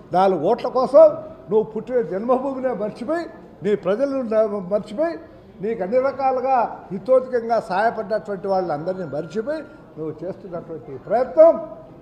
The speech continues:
మంచిది కాదు. మొదట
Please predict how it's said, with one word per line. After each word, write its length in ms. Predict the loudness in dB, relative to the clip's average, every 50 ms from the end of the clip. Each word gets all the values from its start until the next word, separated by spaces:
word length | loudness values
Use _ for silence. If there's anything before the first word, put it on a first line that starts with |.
| -20 -20 -16
మంచిది 560 | -14 -10 -10 -10 -10 -10 -10 -10 -8 -8 -8 -10
కాదు. 960 | -6 -6 -4 -2 0 0 -2 -4 -4 -2 0 0 2 2 2 0 0 -2 -8 -14 -18 -20 -20 -20 -20 -20 -20 -20 -20 -20 -20 -20 -20 -20 -20 -20 -20 -20 -20 -20 -20 -20 -20 -14 -4
మొదట 200 | 0 2 2 2